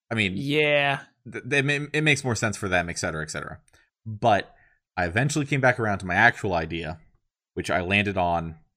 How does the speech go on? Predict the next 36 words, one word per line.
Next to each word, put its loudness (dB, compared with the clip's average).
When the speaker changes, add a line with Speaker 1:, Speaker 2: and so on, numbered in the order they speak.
Speaker 1:
the -8
Seattle 4
Sea -4
Captains. -6
Speaker 2:
Aha! 8
Okay. 4
Well, 2
Dan, 6
I 10
will 4
say 2
this. -2
You -2
and 4
I 6
had 4
a 2
very 2
similar 0
journey -2
for -6
this -6
because -4
I 8
originally, 2
too, 0
started 2
with -2
looking 0
at -6
the 0
wildlife 6
of -2
Seattle 2
and, -4
like, -4